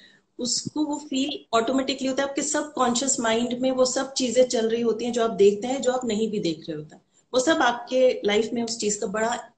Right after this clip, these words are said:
प्रभाव देखा जाता है। तो उसी चीज को balance करने का काम एक वास्तु करता है।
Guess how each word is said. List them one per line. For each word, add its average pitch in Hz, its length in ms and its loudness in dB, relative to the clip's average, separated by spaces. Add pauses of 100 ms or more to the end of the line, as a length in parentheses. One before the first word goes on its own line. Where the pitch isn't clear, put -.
(120)
प्रभाव 208 360 2
देखा 175 260 -2
जाता 160 320 -12
है। 180 100 -18 (420)
तो 285 60 -6
उसी 330 260 6
चीज 320 200 4
को 320 120 2
balance 247 380 4
करने 247 280 0
का 240 120 -2
काम 220 280 -2
एक 214 120 -6
वास्तु 175 280 -4
करता 156 380 -12
है। 160 220 -16